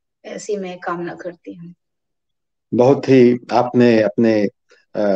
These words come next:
Speaker 2: विचारों में दे-, एक सुंदर खुशहाल भारत की जो, अ, कल्पना की है और वो यथार्थ ही है। और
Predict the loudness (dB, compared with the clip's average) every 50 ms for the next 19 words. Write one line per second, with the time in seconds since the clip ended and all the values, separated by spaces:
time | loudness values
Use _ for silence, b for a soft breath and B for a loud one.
0 | -2 -4 -6 -6 0 2 4 4 6 6 4 4 2 0 0 -4 -8 -16 -16 -4
1 | -2 -2 -2 -2 -6 -12 -8 -4 -2 0 2 2 2 2 0 -4 -6 -8 -8 -8
2 | -10 -12 -14 -8 -2 0 2 2 2 0 0 0 0 0 -2 -6 -12 _ _ -6
3 | -6 -4 -4 -4 -4 -4 -6 -8 _ _ _ _ _ _ _ -10 -8 -6 -6 -8
4 | -4 -4 -4 -4 -2 -2 -2 -2 -2 -2 -2 -2 0 0 -2 -4 -6 -10 _ _
5 | _ -4 -2 -2 -2 -2 -4 -4 -4 -2 -2 -2 -4 -2 0 0 0 0 -2 0
6 | 0 0 0 2 0 -4 -4 -8 _ _ _ _ _ _ _ _ _ _ -4 -2
7 | -2 -2 -4 -8